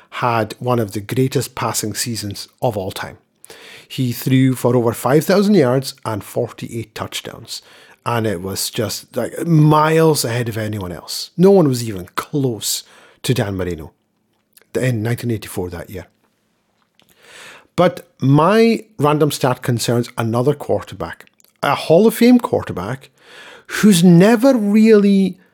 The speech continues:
talked about in the greatest quarterback of all time conversations. He should be. He, he is in the Hall of Fame,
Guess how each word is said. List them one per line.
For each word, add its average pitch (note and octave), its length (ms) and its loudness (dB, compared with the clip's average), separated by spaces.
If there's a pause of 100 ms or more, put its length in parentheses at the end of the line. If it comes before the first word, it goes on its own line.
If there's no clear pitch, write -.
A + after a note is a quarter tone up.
(220)
talked - 480 0
about A2 460 -2 (160)
in C#3 380 2 (380)
the D3+ 100 4
greatest C#3+ 480 0
quarterback B2 540 -2
of A2 100 -6
all A2 120 -2
time A2+ 320 -6
conversations. - 1000 -8 (920)
He - 280 -4
should - 460 4
be. B2+ 320 -2 (300)
He, D3 520 -4
he C#3+ 320 2
is D3+ 120 6
in G#3 60 2
the F3+ 60 4
Hall F3 180 4
of E3+ 80 -2
Fame, F#3 260 2